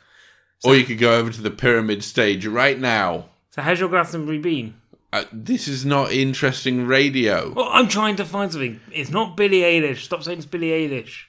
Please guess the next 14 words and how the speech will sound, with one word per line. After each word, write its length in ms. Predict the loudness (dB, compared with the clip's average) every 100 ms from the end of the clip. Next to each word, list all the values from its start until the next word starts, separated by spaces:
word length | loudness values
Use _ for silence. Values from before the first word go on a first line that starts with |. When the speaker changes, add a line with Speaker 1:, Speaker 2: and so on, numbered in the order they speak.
| _
Speaker 1:
It's 220 | 2 2
Billie 600 | 2 2 6 6 4 2 4
Eilish! 960 | 4 4 6 6 8 6 4 4 0 -6
Speaker 2:
<laughs> 100 | -14 -18 -4 0 2 4 2 2 0 -4 -4 -4 -6 -8 -14 -16
Right. 340 | -12 -10 -12 -6
Speaker 1:
She'll 140 | -2
be 100 | -2
joining 320 | 0 0 0
us 140 | -2 -2
later 320 | 0 0 -2
to 160 | 0
review 360 | 0 0 -2 -4
Child's 580 | -4 0 2 2 -2 -6
Play. 300 | -6 -6 -6